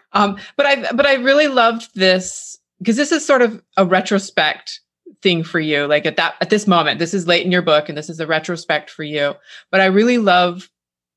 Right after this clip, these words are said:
both the words and the image that they created. And then would, I would love to see, like, the,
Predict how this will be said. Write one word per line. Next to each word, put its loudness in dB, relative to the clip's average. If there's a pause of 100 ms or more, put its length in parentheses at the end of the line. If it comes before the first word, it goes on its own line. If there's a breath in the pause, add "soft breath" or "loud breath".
(180)
both 0 (220)
the 0
words 2
and 2
the -4
image -4
that -8
they -4 (100)
created. 0 (380)
And -2
then 0 (2000 loud breath)
would, 2
I 0
would 2
love 0
to -4
see, 0
like, -8 (380)
the, 2